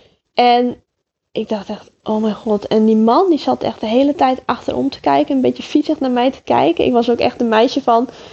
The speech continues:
nou, hoe oud was ik toen? Eh, negentien, denk ik. En ja, ik dacht echt, "Oké, ik ga maar gewoon net doen alsof ik slaap of zo. Ik wil dit gewoon niet zien. Ik, ik wil dit allemaal niet."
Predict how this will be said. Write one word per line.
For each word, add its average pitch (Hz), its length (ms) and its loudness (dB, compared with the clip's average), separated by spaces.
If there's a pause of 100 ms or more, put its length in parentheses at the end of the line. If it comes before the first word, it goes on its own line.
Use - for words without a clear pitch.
(180)
nou, 233 160 0
hoe 240 120 2
oud 254 140 2
was 262 180 0
ik 269 120 -4
toen? 262 380 0
Eh, 120 560 -2
negentien, 302 500 0
denk 339 180 0
ik. 480 260 0 (1600)
En 254 380 0 (960)
ja, 202 520 0 (520)
ik 220 220 -8
dacht 214 200 -4
echt, 220 240 -2
"Oké, 208 220 -2
ik 202 180 0
ga - 140 -4
maar 226 140 -2
gewoon 226 200 2
net 240 180 2
doen 247 120 0
alsof 226 240 -4
ik 220 80 -4
slaap 339 340 0
of 330 80 -4
zo. - 180 0
Ik - 160 0
wil 233 160 4
dit 240 160 0
gewoon 202 200 0
niet 202 180 -4
zien. 359 340 0
Ik, 240 200 -6
ik 226 140 -6
wil 269 200 2
dit 302 140 0
allemaal 269 200 -2
niet." 247 320 -2